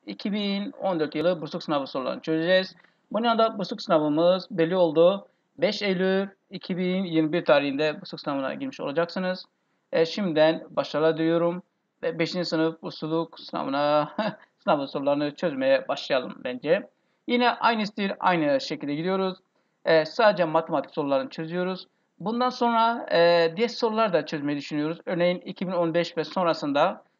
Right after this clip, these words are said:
matematik ve diğer derslerin bütün, ve diğer bütün soruları da Türkçe, fen gibi diğer bütün soruları da çözmeyi düşünüyorum. E, umarım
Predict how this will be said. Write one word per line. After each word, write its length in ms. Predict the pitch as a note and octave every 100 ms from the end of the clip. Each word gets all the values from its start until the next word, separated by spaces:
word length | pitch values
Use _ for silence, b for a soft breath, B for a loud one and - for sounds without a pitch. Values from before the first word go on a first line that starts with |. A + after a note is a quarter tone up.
| _
matematik 580 | D#3+ F3+ G#3 G3 F#3 G3
ve 100 | F#3
diğer 120 | F3+
derslerin 420 | E3 D#3+ F3+ D#3
bütün, 460 | C#3 - F3+ E3 D3+
ve 200 | E3 E3+
diğer 320 | F#3 F#3 F#3
bütün 260 | - G3+ F3+
soruları 480 | - D#3 C#3+ D3 E3
da 300 | D3 F3 - _ _ _ _ _
Türkçe, 460 | D#3 D3 - D3+ D3
fen 460 | D#3 D3+ D3 D3+ D#3
gibi 360 | C#3 D3 D#3
diğer 160 | E3+ E3
bütün 160 | -
soruları 240 | E3 D3 C#3
da 120 | C3
çözmeyi 380 | - D3+ B2+ -
düşünüyorum. 580 | C#3 G3+ G3 F#3 F#3+ - _ _ _ -
E, 320 | C#3+ C#3+ C#3+ -
umarım 520 | G3 F#3 D#3+ E3 F3